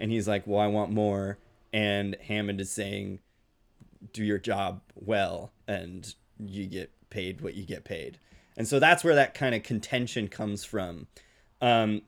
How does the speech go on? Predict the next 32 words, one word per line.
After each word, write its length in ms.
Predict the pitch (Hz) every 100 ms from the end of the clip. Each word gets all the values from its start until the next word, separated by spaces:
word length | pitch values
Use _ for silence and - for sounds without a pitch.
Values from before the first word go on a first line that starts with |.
| _
this 160 | - 170
is 100 | 165
also, 680 | 185 - 190 151 139 131 113 -
we, 260 | 156 175 156
we 140 | 175
sort 240 | - 240
of 100 | 233
skipped 560 | - - - 170 170 -
over 340 | 123 139 143 127
introducing 880 | 127 - 117 113 117 131 113 113 107 _ _ _ _
Samuel 440 | - 139 127 123
L. 40 | 107
Jackson 440 | 117 113 110 107
character 800 | - 104 113 107 - 101 95 - - _
in 200 | - 113
the, 200 | 104 98 101
in 80 | 110
the 80 | 98
last 380 | 101 101 - -
episode, 560 | 101 107 - 101 87 -
but 200 | 98 - _ _ -
he's 160 | 254
a 80 | 247
really 260 | 175 151 139
important 440 | 120 139 120 113
character 380 | - 120 110 113
because 320 | 104 117 107
he's 200 | - 139
kind 280 | - 123 120
of 240 | 107 104 101
the, 400 | - 107 104 98 - _ _ _ _ - _ _ _ _ _ _ _ -
uh, 500 | 131 123 120 120